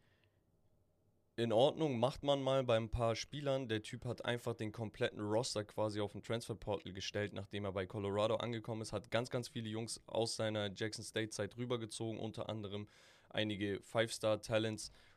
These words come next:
und ja, potenzielle Heisman-Kandidaten auch. Und dafür wurde er kritisiert. Man hat gesagt, „Ey, das braucht vielleicht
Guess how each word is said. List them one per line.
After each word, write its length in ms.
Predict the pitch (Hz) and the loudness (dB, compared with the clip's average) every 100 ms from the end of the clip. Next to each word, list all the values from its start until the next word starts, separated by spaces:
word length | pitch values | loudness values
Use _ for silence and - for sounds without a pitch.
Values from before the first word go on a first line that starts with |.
| _ | _
und 440 | - 104 104 104 87 | -2 2 2 0 2
ja, 140 | 107 120 | 4 4
potenzielle 600 | 120 117 117 - 110 104 | 4 -2 -2 0 -2 2
Heisman-Kandidaten 1300 | 110 117 117 110 98 - - 110 101 104 120 107 | 0 0 -2 -4 -6 -12 -4 -2 2 2 2 -2
auch. 260 | 95 104 - - - _ | -2 -2 -4 -16 -20 _
Und 300 | - 104 98 | -2 0 2
dafür 240 | 113 131 120 | 2 2 0
wurde 200 | 120 113 | 0 0
er 60 | |
kritisiert. 520 | - 113 107 110 131 110 | -2 -6 -4 -4 -2 0
Man 140 | 107 | -2
hat 160 | 110 117 | -2 -4
gesagt, 320 | 107 110 - | -2 -2 0
„Ey, 260 | 110 123 | 2 2
das 160 | 113 107 | 0 -4
braucht 320 | - 110 110 | 0 0 0
vielleicht 320 | - 104 104 | -2 -2 -2